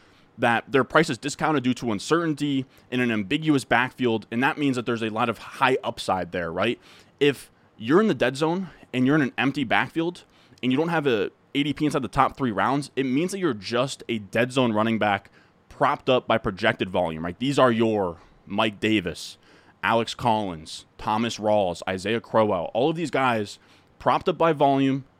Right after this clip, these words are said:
and volume alone. They don't have a prior success or track record.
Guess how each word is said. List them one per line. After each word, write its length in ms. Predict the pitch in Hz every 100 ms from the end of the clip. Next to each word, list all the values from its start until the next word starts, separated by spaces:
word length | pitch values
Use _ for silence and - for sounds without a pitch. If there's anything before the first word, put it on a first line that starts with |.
| -
and 160 | 110
volume 400 | 98 101 135 139
alone. 300 | 127 113 92
They 80 | 85
don't 180 | 82 127
have 120 | 131
a 60 | 123
prior 420 | - 123 120 73
success 560 | - 92 143 151 - -
or 220 | 104 95
track 340 | - - 143 -
record. 400 | 139 139 127